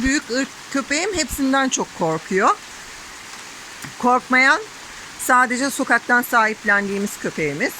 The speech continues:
O hiç korkmuyor, onun için gayet normal, doğal. Ve hatta, e, kömürlüğe sığındığı için kendini çok mutlu hissediyor. Bir de biraz sonra yemek götürürüm. Oh, ondan mutlusu yok.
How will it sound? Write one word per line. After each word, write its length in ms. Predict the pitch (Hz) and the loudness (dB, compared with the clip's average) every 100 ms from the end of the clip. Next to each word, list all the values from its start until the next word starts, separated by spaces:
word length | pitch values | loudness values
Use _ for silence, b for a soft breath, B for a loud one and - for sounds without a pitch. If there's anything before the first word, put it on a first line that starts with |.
| - - - - | -14 -16 -14 -4
O 120 | 247 | -2
hiç 220 | 302 285 - | 0 -2 -2
korkmuyor, 540 | 294 269 254 214 202 | 4 4 4 0 0
onun 100 | 233 | 0
için 260 | 233 262 233 | 0 0 4
gayet 480 | 226 196 226 - | 4 4 0 -2
normal, 560 | 233 220 214 165 180 220 | 2 4 4 4 2 4
doğal. 340 | 226 180 175 269 - - - - 220 | 4 4 2 -2 -8 -16 -16 -4 0
Ve 100 | 247 | 2
hatta, 640 | 277 262 - 254 285 269 - - | 2 0 4 6 6 6 -2 -2
e, 240 | 208 214 214 | 4 4 2
kömürlüğe 760 | - 247 254 254 240 233 220 175 - - - - - - | 2 2 4 2 2 2 0 -2 -12 -16 -12 -4 -2 0
sığındığı 560 | - - 247 254 247 262 | -2 0 2 4 4 2
için 280 | 240 - 285 | 2 0 0
kendini 400 | 254 233 247 277 | 2 2 2 0
çok 240 | 285 - | -2 -2
mutlu 280 | 233 - 180 | -4 -2 -4
hissediyor. 680 | 196 160 - 170 151 165 226 - - - - - - - | -2 -4 -2 -2 0 2 2 2 -6 -16 -14 -14 -14 -4
Bir 80 | 277 | 0
de 160 | 285 254 | 2 4
biraz 280 | 269 277 277 | 4 4 4
sonra 280 | 277 262 | 2 4
yemek 460 | 254 240 247 277 - | 4 2 0 -2 -2
götürürüm. 600 | 220 - 208 180 196 359 - - - - | -2 0 -2 0 2 0 -2 -14 -14 -2
Oh, 200 | 262 277 254 | 2 2 2
ondan 380 | 247 254 269 277 | 0 4 4 4
mutlusu 520 | 254 240 - 233 - | 2 -2 -6 -6 -2
yok. 240 | 370 208 | 2 2